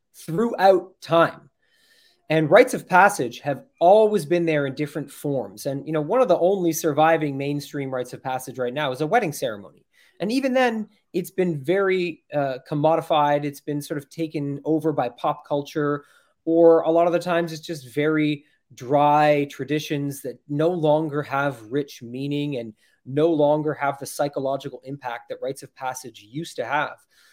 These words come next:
And so that's one of the reasons that I'm working on a course for this. It's one of the other reasons to sign up for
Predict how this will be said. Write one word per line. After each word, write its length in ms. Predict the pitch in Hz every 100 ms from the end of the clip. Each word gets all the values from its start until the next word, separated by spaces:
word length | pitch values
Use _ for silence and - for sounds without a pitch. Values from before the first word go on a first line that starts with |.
| _ -
And 260 | 135 135 -
so 140 | 151
that's 280 | 165 170 - _ _ _
one 140 | 143 165
of 60 |
the 60 | 151
reasons 420 | 160 175 156 139
that 140 | 147 139
I'm 260 | 139 147 123
working 300 | 147 151 143
on 60 |
a 40 | 117
course 300 | - 180 -
for 100 | 135
this. 220 | 117 -
It's 120 | 147
one 100 | 208
of 40 | 185
the 100 | 175
other 140 | 170
reasons 380 | 165 165 151 -
to 80 | -
sign 340 | - 147 147 143
up 240 | 143 -
for 500 | - 143 139 131